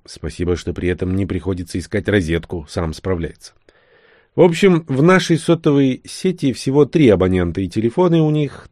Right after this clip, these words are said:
та ещё подделка. Причём своим пользоваться не пришлось, связью занялась Литейкиса.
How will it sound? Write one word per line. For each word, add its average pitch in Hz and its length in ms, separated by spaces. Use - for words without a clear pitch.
та 101 140
ещё 85 340
подделка. 78 920
Причём 98 500
своим 98 540
пользоваться 123 1080
не 120 320
пришлось, 123 560
связью 107 580
занялась 98 600
Литейкиса. 101 960